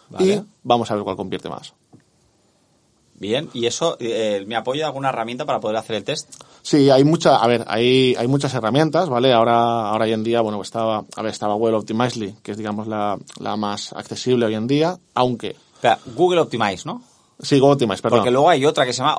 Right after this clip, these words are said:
Speaker 2: Exactamente,
Speaker 1: Optimizely, ¿no?
Speaker 2: correcto, el,
Speaker 1: Esto
Speaker 2: esto
Speaker 1: es,
Speaker 2: es Optimize.
Speaker 1: esto es de nota, ¿eh? Esto es, eh, ahí.
Speaker 2: Muy bien, muy bien, muy bien.
Speaker 1: Estoy ahí, aunque
Speaker 2: Era, era, era para ver si estabas atento.
Speaker 1: No, pero por supuesto, estoy ahí, la, la he cazado al vuelo.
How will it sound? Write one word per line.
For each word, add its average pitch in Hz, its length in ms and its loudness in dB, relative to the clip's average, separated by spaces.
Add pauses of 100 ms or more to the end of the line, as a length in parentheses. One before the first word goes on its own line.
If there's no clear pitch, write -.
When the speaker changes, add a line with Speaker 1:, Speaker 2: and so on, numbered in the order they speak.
Speaker 2:
Exactamente, 139 400 4
Speaker 1:
Optimizely, 113 240 2
¿no? 139 60 4
Speaker 2:
correcto, 143 320 4
el, 131 100 4
Speaker 1:
Esto 143 140 0
Speaker 2:
esto 131 140 0
Speaker 1:
es, 139 40 0
Speaker 2:
es 123 140 -2
Optimize. 117 160 0
Speaker 1:
esto 104 120 0
es - 60 -4
de 123 80 -4
nota, 104 300 -2
¿eh? - 20 -8
Esto 202 220 -8
es, - 160 -8
eh, 110 120 -8
ahí. 101 300 -6
Speaker 2:
Muy 127 80 0
bien, 117 120 0
muy 120 120 0
bien, 107 120 -2
muy 107 80 -4
bien. 104 100 -2
Speaker 1:
Estoy 98 180 -6
ahí, 87 300 -2
aunque 87 200 -10
Speaker 2:
Era, 139 220 4
era, 151 200 4
era 151 100 6
para 143 100 6
ver 139 80 4
si 143 40 0
estabas 139 200 0
atento. 107 300 -4
Speaker 1:
No, 120 260 4
pero 92 160 -6
por 82 100 -16
supuesto, 92 360 -8
estoy 92 200 -6
ahí, 95 140 0
la, 95 160 0
la 95 140 2
he 92 40 -2
cazado 92 260 -2
al 90 80 -4
vuelo. 87 180 -10